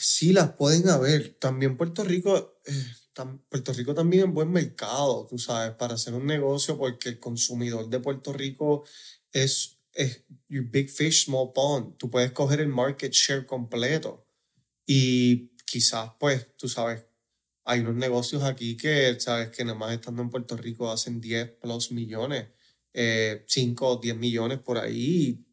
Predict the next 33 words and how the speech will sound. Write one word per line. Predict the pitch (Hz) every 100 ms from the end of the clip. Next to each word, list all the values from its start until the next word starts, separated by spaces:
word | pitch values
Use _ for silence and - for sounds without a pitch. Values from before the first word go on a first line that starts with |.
| _ -
¿sabes? | 110 110 117
El | 117
que | 117 117
a | 107
lo | 113
mejor | 107 107 107
algunos | 110 113 113
dicen, | 113 113 117
"Mira, | 120
I'm | 123 113
chilling", | 113 - 143 127 113
como | 110 110
que | 107 104
yo | 107
no | 113 120
quiero | - 135 147 143
la | 120
com-, | 127 123 120 - - - - -
el | 127
dolor | 131 127 131
de | 165
cabeza | 165 135 123 151 156 143
de | 127
tener | 123 120
que | 120
expandir | 131 - 131 123 123 127 131
a | 120
otro | 123 123
mercado, | 131 127 - 123 127 127
Estados | 123 120 117 -
Unidos, | 135 127 143 143 135
no | 120 110 113
cono-, | - 123 127